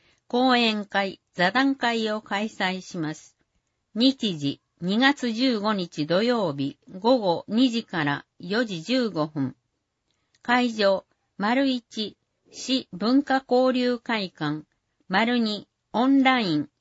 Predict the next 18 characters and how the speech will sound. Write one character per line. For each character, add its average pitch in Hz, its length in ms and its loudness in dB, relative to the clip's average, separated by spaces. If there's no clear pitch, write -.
生 196 140 -2
き 277 180 2
生 262 60 -2
き 254 160 -4
ポ 262 180 0
イ 233 140 0
ン 165 80 -4
ト - 180 -2
対 220 300 -2
象 180 400 -4
外。 151 360 -6
内 220 380 0
容、 190 280 0
講 254 380 4
演、 240 320 -2
座 208 160 4
談 240 280 0
会。 143 340 -6